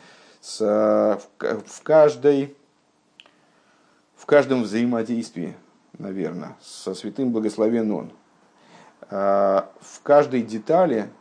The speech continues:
в которой он сталкивается с божественной волей, обращённой к нему, э, и с руководством со стороны верха, со стороны Всевышнего, а человек должен смотреть, э,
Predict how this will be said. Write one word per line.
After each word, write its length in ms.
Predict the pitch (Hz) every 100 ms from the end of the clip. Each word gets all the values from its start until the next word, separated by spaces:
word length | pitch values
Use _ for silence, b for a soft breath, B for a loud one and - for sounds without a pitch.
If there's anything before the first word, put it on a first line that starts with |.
| _ _ _
в 80 | -
которой 460 | 120 110 139 123
он 260 | 117 117 107
сталкивается 640 | - 127 117 110 92 - 98
с 40 |
божественной 500 | 95 110 110 - 95
волей, 240 | 110 190
обращённой 640 | 127 98 98 - 120 95 80
к 80 | -
нему, 340 | 101 151 233 - _ b b b b _
э, 540 | - 107 104 104 101 101 - _ _ _ _ -
и 480 | 117 107 104 101 98
с 120 | 95
руководством 640 | 110 113 120 127 113 90 107
со 100 | 90
стороны 340 | - 104 104
верха, 400 | 104 101 - - -
со 160 | - -
стороны 300 | - 101 98
Всевышнего, 520 | - 107 92 90 82 B B B -
а 160 | 98
человек 440 | 101 117 147 185 131
должен 320 | 156 135 110
смотреть, 760 | - 117 113 156 196 185 - _ -
э, 220 | 101